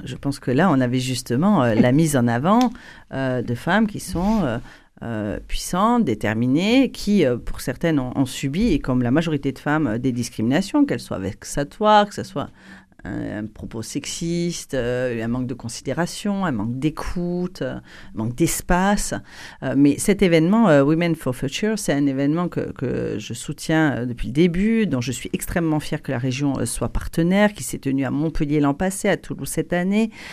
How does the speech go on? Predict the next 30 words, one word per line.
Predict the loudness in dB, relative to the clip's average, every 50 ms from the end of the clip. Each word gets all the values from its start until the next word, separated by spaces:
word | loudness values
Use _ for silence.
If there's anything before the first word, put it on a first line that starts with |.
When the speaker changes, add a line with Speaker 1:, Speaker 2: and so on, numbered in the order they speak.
| -14 -14 -14 -16 -12 -6 0
Speaker 1:
euh, | 2 4 4 4 4 2 0 0
et | 2 2 2 2
qui, | 0 -4 -2 2 6 6 6
euh, | 6 6 6 4 4 2 2 2
effectivement, | 0 -2 -2 -6 -4 -2 2 4 6
à | 6
l'initiative | 8 8 6 6 4 2 -2 0 0 -2 -2
de, | 0 0 0
de | 2 2
la | 2 4 2
Tribune, | 2 0 0 -2 0 2 6 8 8 8 8
et | 6 4 2 2
notamment | 2 2 0 0 0 2 2
de, | 2 2 2 0 -2 -2 -4 -6 -8 -6
de | -4
la | -2 -2
directrice | 0 0 -2 -2 -2 -4 -4 -2
générale | 0 0 0 2 2 2 2
et, | 2 2 2 2
et | 2 2 0
de | 0 0 -4 -4
Sophie | -4 -4 -4 -4 -4 -2 -2
Ebora, | 0 2 2 2 4 4 4 4
hein, | 2 2
qui | 0 -2 -4
est | -6 -4
engagée | -2 -2 0 0 0
sur | -2 -2 -4 -6
ce | -6
programme, | -6 -8 -6 -2 2 4 6 6 4